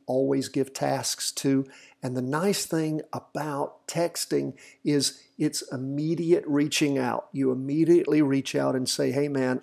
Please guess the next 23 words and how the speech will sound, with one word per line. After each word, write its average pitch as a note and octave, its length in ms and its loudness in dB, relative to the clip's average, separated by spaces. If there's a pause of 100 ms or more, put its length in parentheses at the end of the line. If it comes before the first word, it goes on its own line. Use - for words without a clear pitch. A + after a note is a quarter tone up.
I B2+ 100 0
need C3+ 500 2
the C3+ 100 0
stuff." - 600 -4 (300)
It's - 300 -4
easy D3+ 680 2
to - 100 -2
touch C#3+ 440 -2
base C#3+ 280 2
with C#3+ 200 -2
them. C3+ 240 -2 (340)
It's D3+ 260 -2
easy D3 440 0
to C3+ 100 -6
hold C#3 320 2
them C3 160 0
accountable, D3 760 2 (440)
and C#3 100 0
it C#3+ 140 4
will C3+ 240 2
so D3 680 2
cut C3 440 -2
down A#2 380 -8